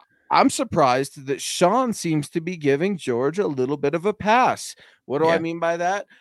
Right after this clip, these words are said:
Speaker 1: I don't know that George Payton is going anywhere, right? There are reports that came out last week, you can read about 'em over at M H H dot com, uh, suggesting that George Payton was safe. Sean Payton came out a couple days ago, Tom, and said he wants to take a week off. He's just finishing writing the offseason calendar.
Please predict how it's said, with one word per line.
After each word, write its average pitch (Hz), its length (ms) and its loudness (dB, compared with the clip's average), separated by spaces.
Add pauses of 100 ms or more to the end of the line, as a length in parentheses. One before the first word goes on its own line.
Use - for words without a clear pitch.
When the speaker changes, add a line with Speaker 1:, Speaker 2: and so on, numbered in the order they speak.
(140)
Speaker 1:
I 170 160 0
don't 254 340 -2
know 165 300 4
that 175 160 -4
George 147 400 2
Payton 165 380 -2
is 175 160 -4
going 196 420 2
anywhere, 98 640 -8
right? 135 320 2
There 131 120 2
are - 20 -2
reports 139 440 2
that - 140 -8
came 143 260 -2
out 127 180 0
last 131 300 0
week, 135 280 -10
you 120 80 -18
can 110 100 -20
read 117 180 -12
about 120 280 -6
'em 127 160 -6
over 117 240 -2
at 113 40 0
M 113 160 -2
H 110 200 -4
H 117 240 -2
dot 98 240 0
com, 110 360 -4 (400)
uh, 123 380 0 (140)
suggesting 175 680 -4
that 170 80 -6
George 151 340 2
Payton 180 320 -2
was 175 180 -4
safe. 202 460 -4 (280)
Sean 233 360 0
Payton 185 320 2
came 165 240 2
out 160 140 6
a - 40 0
couple 175 300 2
days 202 260 2
ago, 175 200 4
Tom, 165 340 2
and 175 80 -2
said 180 160 2
he 165 80 2
wants 165 260 2
to 160 80 -8
take 160 220 2
a 127 80 0
week 160 240 2
off. 175 320 2
He's 127 160 -6
just 156 240 -4
finishing 180 420 -4
writing 160 360 4
the 147 80 2
offseason 156 580 2
calendar. 170 560 -2